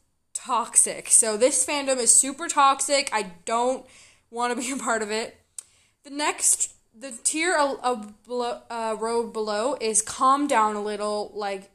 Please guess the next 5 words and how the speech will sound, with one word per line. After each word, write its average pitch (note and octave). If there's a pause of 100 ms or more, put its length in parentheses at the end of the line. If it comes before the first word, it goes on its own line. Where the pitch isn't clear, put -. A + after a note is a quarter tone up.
(160)
you're A3
a A3
little A3 (840)
too B3
much. F#3+